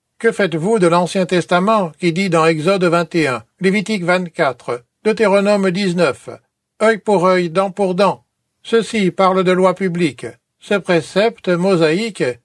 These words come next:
était en rapport avec la nation. Une nation doit avoir un système de justice qui réponde au mal, correct ? De sorte que s'il y avait un meurtre, il devait y avoir l'exécution du meurtrier.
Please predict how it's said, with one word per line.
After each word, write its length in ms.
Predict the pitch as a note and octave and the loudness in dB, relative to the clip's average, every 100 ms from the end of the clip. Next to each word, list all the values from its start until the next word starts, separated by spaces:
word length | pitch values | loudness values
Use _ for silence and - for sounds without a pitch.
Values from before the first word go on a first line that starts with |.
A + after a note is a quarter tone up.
| _ - | _ -2
était 300 | F#3 A#3 G#3 | 0 0 2
en 80 | |
rapport 420 | F3+ F#3 G#3 A3 F#3 | 0 0 2 2 2
avec 240 | F3+ F3 | 0 0
la 140 | F3+ | 0
nation. 480 | F3 E3+ - C3+ G#2+ _ _ _ | 0 0 -4 -8 -8 _ _ _
Une 180 | F3+ F3 | -2 0
nation 500 | E3 D3 - F#3 A#3+ | 0 -2 0 0 2
doit 140 | F#3+ F3 | 2 2
avoir 240 | F3+ D#3 | 2 0
un 80 | D3+ | -2
système 480 | G3 F3+ - G3+ G3 | -2 -2 0 0 2
de 80 | |
justice 580 | F3 F#3+ E3 A3 F#3 - D3 | 0 0 -2 -2 -2 -2 -4
qui 120 | F3 | 0
réponde 400 | E3+ F3 G3+ G3 | 0 0 0 0
au 100 | G3+ | 2
mal, 460 | G#3 F3 B2+ G#2+ - _ | 2 0 -2 -8 -16 _
correct ? 500 | - E3 G#3 E3+ - - - _ _ - | -2 0 0 -2 -12 -18 -18 _ _ -2
De 120 | D3+ | 0
sorte 420 | - A#3 G3+ F3 | 2 0 0 -2
que 160 | D#3+ D#3+ | 0 -2
s'il 240 | - G#3+ | -2 -4
y 60 | G3+ | -2
avait 180 | E3+ E3 | 0 0
un 120 | C#3 | 0
meurtre, 500 | D#3 G#3+ - B2 A#2+ _ _ | 0 0 -4 -12 -12 _ _
il 140 | G3 F#3+ | -4 0
devait 180 | G#3 | 0
y 80 | A3 | 0
avoir 260 | F#3 F#3+ F3 | 2 2 2
l'exécution 760 | G3+ F#3 G3 G3 E3+ G3+ G3 | 2 0 -2 -4 -4 0 0
du 120 | F3+ | 2
meurtrier. 640 | F3 E3+ - F3+ C3+ G#2+ | 0 0 -2 -6 -4 -6